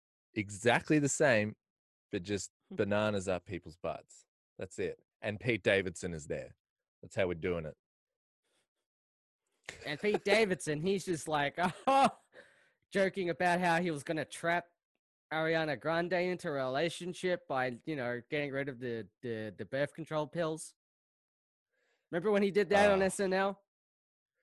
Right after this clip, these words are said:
Speaker 2: And everyone's like, "Don't
Speaker 1: Man,
Speaker 2: joke about
Speaker 1: you're
Speaker 2: that."
Speaker 1: doing, you're doing, <laughs> you're doing what my housemate does.
Speaker 2: <laughs>
Speaker 1: Uh, I mean, it's not like I really liked Pete Davidson in the first place, though.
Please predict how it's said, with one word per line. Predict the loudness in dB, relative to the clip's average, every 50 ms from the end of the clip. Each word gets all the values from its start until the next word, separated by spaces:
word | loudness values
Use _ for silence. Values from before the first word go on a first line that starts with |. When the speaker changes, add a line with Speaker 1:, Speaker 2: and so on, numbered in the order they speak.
| _ -6
Speaker 2:
And | -4 -2
everyone's | -2 0 -2 -2 0
like, | 2 2 2 2 2
"Don't | 2 4
Speaker 1:
Man, | 4 4 2 0
Speaker 2:
joke | -4 -8
about | -10 -8 -2
Speaker 1:
you're | 0 0 2
Speaker 2:
that." | 4
Speaker 1:
doing, | 4 4 6 4 2 0 -2
you're | -4 -4
doing, | -2 2 2 4 4 4 2 0
<laughs> | -4
you're | -6 -6 -6 -6 -2 4 4 4 4
doing | 2 2 6 8 8 10 10 8
what | 6 4 4
my | 2 4
housemate | 6 6 6 6 4 2 -2 -2 -2 -2 -2 0
does. | 0 2 2 0 -2 -4 _ _ _ _ _ _ -20 -16
Speaker 2:
<laughs> | -16 -16 -16 -18 -20 -16 -12
Speaker 1:
Uh, | -6 -4 -2 0 0 0 -2 -2 -4 -4 -6 -10 -12 -14 _ _ _ _ _ _ _ 0
I | 2 4
mean, | 4 4
it's | 2 2
not | 2 4
like | 4 6 6
I | 6
really | 6 6 4 4
liked | 4 4 2 2 2 _
Pete | -6 -6 -4 -2
Davidson | -2 -2 -2 -2 -6 -10 -10 -10
in | -10 -12
the | -12 -8
first | -8 -8 -8 -8 -10 -12
place, | -12 -12 -12 -12 -12 -10
though. | -8 -8